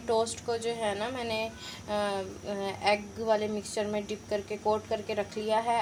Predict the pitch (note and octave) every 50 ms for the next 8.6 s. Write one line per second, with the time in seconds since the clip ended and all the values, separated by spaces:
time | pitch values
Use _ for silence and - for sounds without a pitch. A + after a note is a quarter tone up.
0 | - - - - F#3+ F#3 G3 G3 G#3+ A3+ G3+ G3+ G#3+ A3 G#3+ G#3 F#3 F#3 F3+ -
1 | G3 F#3+ - - G3+ F#3+ - - G3 F#3 F#3 G3+ G#3 G#3 A3+ G#3+ G#3+ G#3+ G3+ G#3
2 | G#3 A3 G#3+ G#3 - G#3+ G3+ G#3 G3+ G#3 G#3+ G#3+ A3+ G#3+ A3 A3 - - - -
3 | - - - - - F3+ F3 F3 F3 F3 F3+ F3+ - - G3+ F3 F#3 G3 G3 -
4 | G#3+ G#3 G#3+ G#3 G#3 G3+ G3+ G#3 G3+ G3+ - G3+ G3 G3+ G3 F#3+ F#3+ F#3+ G3 -
5 | - - - - - G#3 G3 F#3+ F#3 F#3 F#3 F#3 F#3+ G3+ G3 G3 F#3 F3 F#3+ A3+
6 | A#3+ A#3 - G#3 F#3+ G3 G3 G3 F#3+ F3+ - - G#3 G3+ G#3+ G#3 G#3 G#3 A3 G#3+
7 | G#3+ G3+ F#3+ G3+ - G3 F#3 F#3+ G3 G3 - G3 F#3+ F#3+ F#3+ G3+ G3+ G3 G3+ F#3
8 | F#3+ F#3 F#3 F3+ F3 F3+ F#3 F#3+ F#3+ G3+ G#3+ A#3+